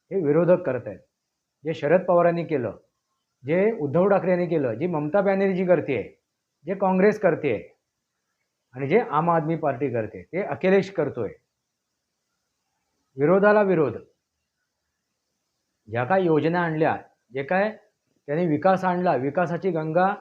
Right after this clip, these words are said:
आणली, त्याच्याबद्दल त्यांनी नरेंद्र मोदीजी यांची था-, पाठ कधीच थोपडली नाही. फक्त विरोधाला विरोध केला. आणि हीच गोष्ट नेमकी लक्षात आणून दिली जाते. कोणाच्या? भारतीय जनतांच्या,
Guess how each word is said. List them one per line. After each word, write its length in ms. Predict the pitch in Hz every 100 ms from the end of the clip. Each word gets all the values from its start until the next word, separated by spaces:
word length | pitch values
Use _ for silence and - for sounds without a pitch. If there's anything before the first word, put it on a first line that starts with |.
| - _ -
आणली, 540 | 160 175 170 95 - _ _ _ _
त्याच्याबद्दल 640 | 123 180 175 165 143 208 220 - _ _ _ -
त्यांनी 520 | 135 180 233 233 _ _ _ _ _ _ _ -
नरेंद्र 420 | 131 175 190 202
मोदीजी 380 | 185 160 165 175
यांची 280 | 170 147 214
था-, 300 | - 147 147
पाठ 300 | 160 180 185
कधीच 340 | 170 190 170
थोपडली 360 | 151 147 123 120
नाही. 120 | 92 -
फक्त 300 | 190 190 -
विरोधाला 600 | 269 247 165 185 185 185
विरोध 280 | 165 143 131
केला. 160 | - 101 - _ _ _ _ _ _ _ _ _ _ _ _ _ _ _ _ _
आणि 160 | 139 160
हीच 300 | 113 208 202
गोष्ट 340 | 160 156 -
नेमकी 800 | 190 226 139 147 135 190 262 - _ _ _
लक्षात 400 | 120 123 - 190 196
आणून 260 | - 143 170
दिली 220 | 151 143
जाते. 240 | 123 101 90
कोणाच्या? 640 | - - 147 151 170 190 254 _ _ _ 110
भारतीय 480 | 117 127 123 190
जनतांच्या, 680 | 175 135 135 139 135 120 98